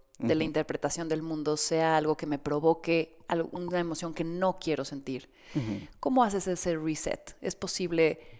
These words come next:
Speaker 2: Ujú.
Speaker 1: ¿Qué, qué pasa? ¿Cómo cambias ese filtro?
Speaker 2: Es fácil, de verdad es fácil. No tendríamos que existir los psicólogos.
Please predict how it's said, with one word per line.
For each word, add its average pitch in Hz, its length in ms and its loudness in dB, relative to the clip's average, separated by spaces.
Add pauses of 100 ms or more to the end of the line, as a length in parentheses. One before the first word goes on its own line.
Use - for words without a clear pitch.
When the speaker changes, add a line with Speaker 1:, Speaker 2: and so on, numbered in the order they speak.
(140)
Speaker 2:
Ujú. 110 380 -14 (1400)
Speaker 1:
¿Qué, - 160 -12
qué 247 120 4
pasa? - 340 2 (360)
¿Cómo 226 180 -2
cambias 185 280 0
ese 170 160 -4
filtro? - 400 -6 (640)
Speaker 2:
Es 139 180 0
fácil, - 560 -2 (760)
de 107 140 -2
verdad 101 400 -4
es - 80 -10
fácil. - 400 -14 (960)
No 135 140 2
tendríamos 127 420 2
que - 80 0
existir - 400 -6
los - 120 -6
psicólogos. - 720 -10